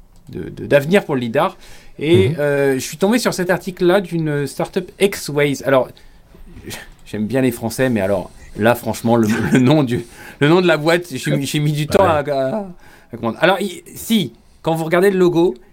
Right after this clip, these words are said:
Speaker 1: il y a X, Y, Z dedans, et je pense que voilà, ils ont voulu, euh,
Speaker 2: Ouais, un
Speaker 1: ils
Speaker 2: petit
Speaker 1: ont
Speaker 2: truc
Speaker 1: voulu
Speaker 2: avec
Speaker 1: faire
Speaker 2: Way,
Speaker 1: cette
Speaker 2: avec Way.
Speaker 1: Voilà. Peut-être
Speaker 2: Euh,
Speaker 1: Waze
Speaker 2: ouais,
Speaker 1: aussi,
Speaker 2: j'ai
Speaker 1: je, je me suis demandé, parce qu'il y a de la
Speaker 2: Oui,
Speaker 1: cartographie, donc
Speaker 2: peut-être.
Speaker 1: bon.
Speaker 2: Ouais,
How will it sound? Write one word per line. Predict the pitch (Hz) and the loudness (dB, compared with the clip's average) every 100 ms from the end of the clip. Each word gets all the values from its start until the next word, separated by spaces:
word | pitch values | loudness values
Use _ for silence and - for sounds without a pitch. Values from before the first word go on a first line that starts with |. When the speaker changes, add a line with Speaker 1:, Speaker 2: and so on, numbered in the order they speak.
| - | -4
Speaker 1:
il | 139 | -2
y | |
a | 139 202 | 0 0
X, | 220 - | -2 0
Y, | 190 170 160 | 0 0 0
Z | 123 170 | 2 2
dedans, | 139 131 135 156 127 | 2 0 0 -2 -6
et | 120 | -8
je | - | -4
pense | 135 - | -4 -2
que | 120 | -2
voilà, | 110 117 131 | 2 4 4
ils | 117 117 | 0 -4
ont | |
voulu, | 107 120 131 | -4 -2 -2
euh, | 117 101 98 - - - | -2 -4 -8 -14 -10 0
Speaker 2:
Ouais, | 123 135 135 135 | 4 6 4 4
un | 123 | 2
Speaker 1:
ils | |
Speaker 2:
petit | 127 | 0
Speaker 1:
ont | |
Speaker 2:
truc | 120 160 | 0 2
Speaker 1:
voulu | 156 110 | 4 4
Speaker 2:
avec | 165 | 4
Speaker 1:
faire | |
Speaker 2:
Way, | 117 131 139 | 4 2 0
Speaker 1:
cette | 120 | 0
Speaker 2:
avec | 113 123 | 0 2
Way. | 120 131 135 | 4 4 4
Speaker 1:
Voilà. | 143 156 143 107 - - - - - - 104 | 2 2 0 -4 -18 -20 -20 -20 -20 -18 -10
Peut-être | 175 185 110 | -2 0 0
Speaker 2:
Euh, | 107 | 2
Speaker 1:
Waze | 190 277 247 | 4 4 2
Speaker 2:
ouais, | |
Speaker 1:
aussi, | 175 185 175 | -2 -4 -4
Speaker 2:
j'ai | 170 | -6
Speaker 1:
je, | 143 | -6
je | |
me | 156 | -4
suis | 180 | -2
demandé, | 190 185 147 | 0 2 0
parce | 127 - | -4 -6
qu'il | 131 | -2
y | |
a | 139 | 0
de | |
la | 139 | 0
Speaker 2:
Oui, | |
Speaker 1:
cartographie, | 135 139 240 208 139 | 4 4 4 0 -2
donc | 117 | -2
Speaker 2:
peut-être. | 117 143 | -2 -4
Speaker 1:
bon. | - - - - | -8 -18 -20 -8
Speaker 2:
Ouais, | 120 | -6